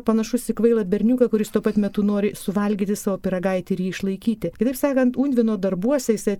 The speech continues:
ištyrė apie aštuoniasdešimt kultūrų, tame tarpe labai aukštų, kurios gyveno skirtingų laikotarpių, skirtingų geografinių platumų, ir jis atrado tai, kad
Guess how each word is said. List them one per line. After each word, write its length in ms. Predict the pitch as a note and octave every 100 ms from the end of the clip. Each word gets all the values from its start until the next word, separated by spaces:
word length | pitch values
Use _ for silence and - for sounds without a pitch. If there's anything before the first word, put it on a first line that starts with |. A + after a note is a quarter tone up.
| -
ištyrė 380 | F#3 - A#3
apie 140 | G3+ G3
aštuoniasdešimt 640 | - B3+ A#3+ G#3+ A3 - G3
kultūrų, 400 | G3+ G3 A#3+ G#3+
tame 220 | F3+ F3+
tarpe 240 | G3 F#3
labai 300 | F3+ E3+ F3+ F#3+
aukštų, 540 | F3+ - - - A#3+ E4+ _ _ - - _
kurios 240 | - A#3+ A3+
gyveno 240 | A#3 B3+ A#3
skirtingų 600 | - A3+ - C#4 C4 B3+
laikotarpių, 600 | B3+ A3+ G3+ F#3 F3 F#3+
skirtingų 500 | - A3 C#4+ C4 A3+
geografinių 520 | A3 G#3+ A3+ A3 G3+ G3+
platumų, 400 | G3+ G3+ G#3+ A3
ir 140 | F#3
jis 140 | F#3+ F#3+
atrado 360 | A3 A3 G3+
tai, 200 | F3 A#3
kad 220 | B3+ G#3